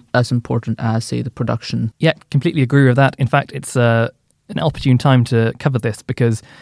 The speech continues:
Speaker 2: that kind of breakdown between there's, you know, there's production of hydrogen, there's end use of hydrogen, but then there's also all this other, uh, infrastructure projects, yes, but also the technology that needs to be advanced in those in-between steps.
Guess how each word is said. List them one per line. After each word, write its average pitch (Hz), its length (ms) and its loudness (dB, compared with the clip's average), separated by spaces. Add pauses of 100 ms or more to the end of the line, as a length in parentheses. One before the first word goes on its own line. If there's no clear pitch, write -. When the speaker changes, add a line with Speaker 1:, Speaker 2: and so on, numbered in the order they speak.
(120)
Speaker 2:
that 143 140 -4
kind 131 140 4
of 104 100 -4
breakdown 131 520 2
between 113 420 -2
there's, 117 240 -4
you 135 80 -4
know, 107 80 -4
there's 110 140 -4
production 131 420 0
of 110 60 0
hydrogen, 120 420 2
there's 113 140 0
end 127 180 4
use 123 160 0
of 117 60 -8
hydrogen, 120 420 2
but 117 160 -4
then 127 160 4
there's 117 120 2
also 123 280 0
all 117 140 -2
this 113 140 -6
other, 120 300 -2 (140)
uh, 113 260 -6
infrastructure - 480 0
projects, 143 380 0
yes, 135 240 0
but - 160 -8
also 117 600 -2
the - 80 -8
technology 117 580 -2
that - 160 -12
needs 120 160 -6
to - 80 -20
be 117 80 -10
advanced 117 460 -8
in 120 100 -4
those 113 160 -4
in-between 117 460 0
steps. - 420 -8